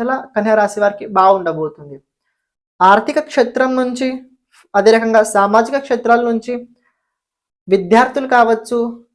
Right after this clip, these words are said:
బిజినెస్ మెన్స్ కావచ్చు, లేకపోతే జాబ్ చేసే వాళ్ళు కావచ్చు, కన్యా రాశి వారు ఎవరైనా కానివ్వండి, వాళ్ళ జీవితం లోపల ముఖ్యమైన పరివర్తనలు అయితే తప్పకుండా రాబోయే రోజుల్లో జరగబోతున్నాయి.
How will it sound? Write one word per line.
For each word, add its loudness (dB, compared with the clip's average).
బిజినెస్ 0
మెన్స్ -4
కావచ్చు, 4
లేకపోతే -2
జాబ్ 6
చేసే -2
వాళ్ళు 2
కావచ్చు, 0
కన్యా 2
రాశి 2
వారు 2
ఎవరైనా 0
కానివ్వండి, -2
వాళ్ళ 2
జీవితం -4
లోపల -2
ముఖ్యమైన -4
పరివర్తనలు -2
అయితే -12
తప్పకుండా -10
రాబోయే 0
రోజుల్లో -4
జరగబోతున్నాయి. -4